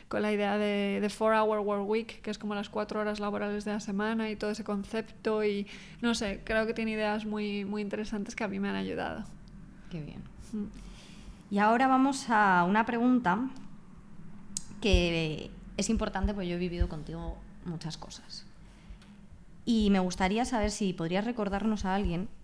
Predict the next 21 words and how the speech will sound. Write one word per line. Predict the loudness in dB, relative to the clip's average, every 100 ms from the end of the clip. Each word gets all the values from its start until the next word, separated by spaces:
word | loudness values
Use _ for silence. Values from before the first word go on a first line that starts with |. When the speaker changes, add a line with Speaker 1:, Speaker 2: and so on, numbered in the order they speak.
| -4
Speaker 2:
que | -2
te | 2
haya | 2
inspirado, | 2 2 0 2 2 2 -2 -8 -16 -18 -20 -20 -20 -20 -12 0
Speaker 1:
Ujú. | 0 0 -4 -4 -2
Speaker 2:
que |
esa | -2 0
persona | -2 -2 0
nunca | 0 0 0
haya | -2 -2
sido | -4 -4 -4
consciente | -6 -8 -8 -4 -4 -4 -6 -10 -16 -20 -20 -12
de, | -4 0 0 0 -2 -2 -4 -6 -10
del | -4 -2
poder | -2 -2 0 0 0 -2
sanador | -4 -2 -2 -2 -2
que | -4
ha | -4
tenido | -4 -4 -4
en | -6
ti, | 0 0 0 -6